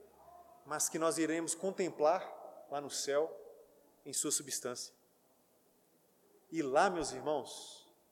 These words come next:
haverá uma ceia que nós não podemos escapar dela. Lá eu tenho certeza que o vinho eu vou gostar. Lá sim. Vamos avançar mais um pouquinho? Perceba então que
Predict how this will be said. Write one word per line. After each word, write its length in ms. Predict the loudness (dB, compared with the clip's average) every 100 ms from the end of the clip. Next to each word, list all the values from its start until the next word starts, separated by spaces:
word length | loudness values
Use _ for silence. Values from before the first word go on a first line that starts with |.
| _
haverá 400 | -4 4 6 6
uma 160 | 6 0
ceia 480 | -2 2 4 4 0 -8 -18 -20 -20 _ _ -20 -20 -20 -20 _ _ _ -12
que 100 | -4
nós 160 | -2
não 100 | 0
podemos 360 | 4 4 4 0
escapar 440 | 0 0 0 -2
dela. 380 | -2 -4 -6 -10 -18 -20 -4
Lá 280 | 6 10 10
eu 80 | 8
tenho 200 | 2 0
certeza 520 | 2 0 0 0 -2
que 140 | -4
o 100 | -4
vinho 340 | -4 -4 4 6
eu 40 |
vou 140 | 6 6
gostar. 400 | 4 2 -4 -6 -14 -20 -20 -20 -20 -20 -18 0
Lá 180 | 4 6
sim. 280 | 6 2 -6 -16 -20 -20 -20 _ _ _ _ 8
Vamos 240 | 8 12
avançar 320 | 10 10 8 8
mais 160 | 6
um 60 | 4
pouquinho? 420 | 2 2 2 0 -10 -20 -20 _ _ _ _ 8
Perceba 420 | 10 12 10 10
então 320 | 10 10 10
que 400 | 6 2 2 2